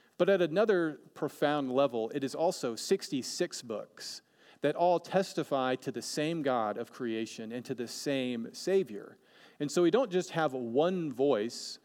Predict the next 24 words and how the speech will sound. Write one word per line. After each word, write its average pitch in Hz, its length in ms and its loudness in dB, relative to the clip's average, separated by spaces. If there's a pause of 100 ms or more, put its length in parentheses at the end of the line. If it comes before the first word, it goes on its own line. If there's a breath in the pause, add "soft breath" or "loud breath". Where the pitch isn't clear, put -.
(260 soft breath)
the 127 80 -2
Holy 139 240 2
Spirit. 135 480 2
We 151 140 2
have 139 280 0
the 131 100 2
Holy 160 340 2
Spirit 151 420 2
speaking 170 480 -4
through 147 260 0 (220 loud breath)
many, 190 500 2
many 147 560 0
witnesses, - 840 -4 (180 loud breath)
many, 185 400 2
many 156 260 2
prophets, - 800 -6 (180 loud breath)
and 139 120 0
they 143 80 4
all 160 300 4
testify 120 760 -4
to 120 120 -12
the 113 100 -10
same 110 280 -8
thing. 135 400 -4